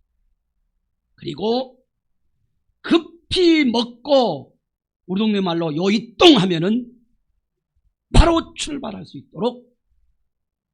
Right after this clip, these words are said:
허리띠를 메고 신발을,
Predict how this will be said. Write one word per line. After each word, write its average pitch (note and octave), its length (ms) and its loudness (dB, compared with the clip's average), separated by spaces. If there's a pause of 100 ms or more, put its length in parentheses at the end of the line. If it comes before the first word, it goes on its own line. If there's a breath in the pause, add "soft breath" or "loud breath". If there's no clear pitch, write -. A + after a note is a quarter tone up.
(120)
허리띠를 F3+ 440 -8
메고 D3 420 -12 (640)
신발을, D3 580 -10